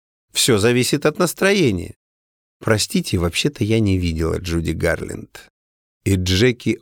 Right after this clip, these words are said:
О тоже. Ну, соврала немножко. Я же в аду. При худшем развитии событий, говорю я старушке, если слово на букву «Р» всё-таки убьёт её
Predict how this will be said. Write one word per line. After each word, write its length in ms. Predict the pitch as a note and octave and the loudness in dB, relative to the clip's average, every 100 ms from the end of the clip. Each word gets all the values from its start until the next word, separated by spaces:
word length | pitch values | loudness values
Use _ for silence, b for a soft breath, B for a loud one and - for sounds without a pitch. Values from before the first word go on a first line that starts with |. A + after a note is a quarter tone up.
| - | 0
О 260 | A#2 A#2 B2 _ - | 2 2 0 _ 0
тоже. 560 | F#2 E2+ D#2+ D#2 D#2+ - _ _ _ _ _ - | 2 2 -2 -6 -8 -14 _ _ _ _ _ -2
Ну, 180 | B2 D#3+ | 0 0
соврала 580 | - C#3+ C3 A#2 G2 | 0 2 2 2 0
немножко. 800 | E2 D2+ D2 D2+ - - - - _ | -2 -6 -8 -10 -12 -10 -12 -12 _
Я 160 | C3 E3+ | -2 -2
же 160 | F#3 A3 | -2 -4
в 80 | |
аду. 460 | G3+ F#3+ G#3 A#2+ - _ _ _ _ _ _ _ _ - | -4 -2 -4 -4 -8 _ _ _ _ _ _ _ _ 0
При 120 | C3+ | 2
худшем 380 | F#3 A#3+ F#3+ F3+ | 4 4 4 4
развитии 400 | D3+ F3+ - D3+ | 4 2 2 2
событий, 600 | - D#3+ F3+ C4 - G#2 | 2 2 2 0 0 2
говорю 300 | G#2 G#2+ G#2 | 4 4 4
я 140 | F#2+ | 2
старушке, 560 | - G#2 F#2 F2 - C3 | 2 0 0 -4 -4 0
если 240 | F#3 - | 0 0
слово 320 | G3 A3 F#3 | 0 2 4
на 140 | E3 D3 | 4 2
букву 340 | D#3 - D3+ - | 0 2 0 4
«Р» 260 | A#2+ F2 - | 2 2 -4
всё-таки 460 | - C#3+ - D3+ - | 0 0 2 -2 0
убьёт 500 | B2 G#2+ G#2+ F#2 - | 0 2 2 2 0
её 460 | A#2+ A#2+ D#3 G3 | -2 2 4 2